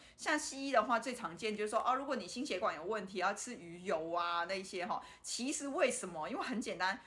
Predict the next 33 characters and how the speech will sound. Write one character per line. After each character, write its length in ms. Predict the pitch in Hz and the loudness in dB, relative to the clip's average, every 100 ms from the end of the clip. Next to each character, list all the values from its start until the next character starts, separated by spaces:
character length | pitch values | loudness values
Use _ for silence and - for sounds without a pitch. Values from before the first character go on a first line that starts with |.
| - | -10
鱼 160 | 214 233 | -4 2
油 220 | 269 208 | 2 2
它 120 | 247 | -2
是 160 | 247 247 | -4 -4
有 200 | 202 165 | -4 -4
粘 360 | 170 165 180 | -8 -8 -8
质 260 | 196 165 160 | -8 -8 -2
的， 280 | 180 165 - - | 0 0 -4 -6
这 180 | 285 285 | -2 0
些 200 | 285 254 | 2 0
会 140 | 269 | 2
有 80 | 202 | 0
补 260 | - 165 - | 0 -6 -10
液 240 | 180 226 | -4 -2
的 80 | 165 | -2
作 260 | 160 196 175 | -4 -4 -2
用， 220 | 180 180 | -2 -4
它 160 | 226 254 | -2 0
对 120 | 277 | 0
排 220 | - 262 | 0 -4
便 180 | - 226 | -4 -6
是 100 | 233 | -6
有 100 | 170 | -6
润 380 | 202 254 294 208 | -6 6 8 8
肠 320 | 190 - 143 | -2 -6 -8
的 60 | 165 | -8
作 240 | 160 180 | -8 -6
用。 180 | 175 180 - - - | -2 -4 -6 -12 0
当 140 | 285 | 2
它 140 | 339 | 4
润 280 | 277 302 226 | 4 4 2
肠 320 | 196 165 151 | 0 -6 -4
了， 280 | 165 156 - | -4 -4 -6